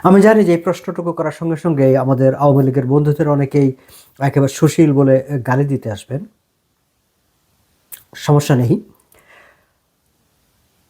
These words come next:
কিন্তু প্রত্যেকটি ঘটনারই প্রত্যেক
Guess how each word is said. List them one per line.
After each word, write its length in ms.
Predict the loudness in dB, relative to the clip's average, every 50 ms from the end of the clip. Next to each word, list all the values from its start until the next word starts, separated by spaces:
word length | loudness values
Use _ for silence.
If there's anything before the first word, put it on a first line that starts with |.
| _ 0
কিন্তু 440 | 2 2 2 4 2 0 0 -2 -8 _ _ _ _ _ _ _ _ _ _ _ _ _ _ -20 -20 -20 -20 _ _
প্রত্যেকটি 720 | -4 -4 -4 -2 -2 -2 -2 -2 -4 -12 _ -4 -4 -2
ঘটনারই 500 | 0 0 0 0 0 -2 -2 -2 -4 -6
প্রত্যেক 480 | -8 -8 -8 -8 -6 -6 -6 -6 -6 _